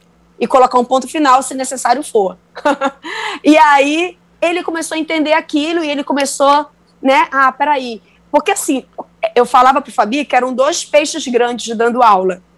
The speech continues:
duas pessoas de muita experiência. Quando você tem duas pessoas de muita experiência, você tem duas pessoas que pensam coisas diferentes. Porque tem duas bagagens diferentes. A minha bagagem não foi formada com a dele.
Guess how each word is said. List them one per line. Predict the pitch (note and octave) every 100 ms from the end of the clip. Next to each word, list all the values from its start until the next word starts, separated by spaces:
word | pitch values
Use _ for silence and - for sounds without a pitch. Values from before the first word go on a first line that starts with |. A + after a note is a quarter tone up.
| -
duas | A3 D4
pessoas | D4+ C#4 C#4+
de | C4+
muita | B3+ C#4
experiência. | D4 - C4+ C4+ F#3+ - F#3+ - _ - -
Quando | G4
você | G#4
tem | F4 F4
duas | E4+ -
pessoas | - D4 B3+
de | A3
muita | G#3+ G#3
experiência, | - G3 G3 A#3+ C4+ -
você | B3
tem | A#3+ C#4 A3+
duas | F4 G#4
pessoas | D4 C4 D4+
que | -
pensam | A#3+ - C#4+ F4 E4+ - A3 G3 _ _ _
coisas | - E4 G4 E4 C#4+
diferentes. | E4 A#4+ F#4+ F4 D#4+ - - - _ _ -
Porque | C4+ D#4+
tem | D4+ E4
duas | D4+ A#4
bagagens | C#4+ C#4+ B3 A3+ A3+ A#3
diferentes. | G#3 - A3 G3+ G3
A |
minha | A3+ D#4+
bagagem | C#4+ B3 A#3+ C4 C4
não | B3+
foi | A#3+ D#4
formada | F4 D4 C4+ A#3+
com | A#3+
a | A3+
dele. | G#3 F#3+ F3+